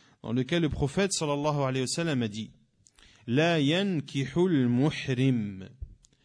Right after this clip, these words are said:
Que celui qui est en état de sacralisation ne se marie pas. C'est-à-dire qu'il ne se marie pas lui-même.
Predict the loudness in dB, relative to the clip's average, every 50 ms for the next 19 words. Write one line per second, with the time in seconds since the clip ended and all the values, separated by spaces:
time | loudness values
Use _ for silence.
0 | _ _ _ _ _ _ _ _ -6 -2 2 2 4 4 4 2 0 -2 -4 -6
1 | -4 -2 -2 -2 -2 -2 0 0 -2 -2 -4 -8 -4 -2 0 0 0 0 -2 -4
2 | -8 -14 _ _ _ _ _ -4 0 2 2 2 2 0 0 0 0 0 -2 -2
3 | -2 -2 -4 -4 -6 -4 -4 -2 0 2 2 2 0 0 -2 -2 -4 -4 -4 -2
4 | -2 -4 -6 -8 -14 -20 -20 _ -6 -4 0 0 0 0 0 0 -2 -2 0 0
5 | 0 2 0 0 2 0 -2 0 0 0 -2 -2 -4 -8 -20 _ _ _ _ _
6 | _ _ _ _ _ _ _ -14 -10 -8 -6 -6 -6 -6 -4 -4 -4 -4 -4 -4
7 | -4 -4 -4 -2 -2 -4 -4 -4 -4 -4 -2 0 0 2 2 2 0 -2 -4 -8
8 | -14